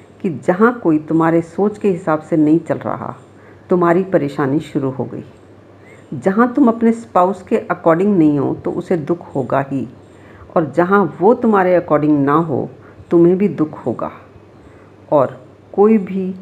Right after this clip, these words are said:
पूरा का पूरा किसी और के according हो,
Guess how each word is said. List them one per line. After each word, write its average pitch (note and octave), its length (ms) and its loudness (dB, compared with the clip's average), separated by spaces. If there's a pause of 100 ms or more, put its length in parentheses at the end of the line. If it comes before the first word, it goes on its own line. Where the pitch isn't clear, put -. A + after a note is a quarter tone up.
(220)
पूरा G3 280 2
का G#3+ 200 2
पूरा D#3+ 340 0
किसी E3+ 360 -2
और F3+ 180 4
के F#3 180 0
according C#3+ 440 0
हो, C#3+ 200 -4